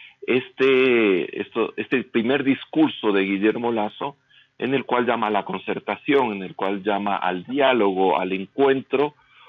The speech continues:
porque claro, él tiene, eh, él tiene muy, muy, muy, eh, presente de que la diferencia es de apenas un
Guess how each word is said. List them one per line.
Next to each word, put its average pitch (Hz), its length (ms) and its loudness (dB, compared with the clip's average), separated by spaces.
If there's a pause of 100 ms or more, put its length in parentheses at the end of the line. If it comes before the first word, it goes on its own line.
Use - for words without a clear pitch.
(180)
porque 151 260 -4
claro, 131 320 4
él 123 140 2
tiene, 135 400 0
eh, 90 800 -2
él 101 180 -8
tiene 113 520 0
muy, 117 580 -2
muy, 113 300 -4
muy, 113 420 -6
eh, 87 500 -8
presente 117 640 -2 (520)
de 98 180 2
que 98 400 2
la 90 180 0
diferencia 101 600 -2
es 127 40 -8
de 113 80 -2
apenas 104 460 -2
un 95 160 -10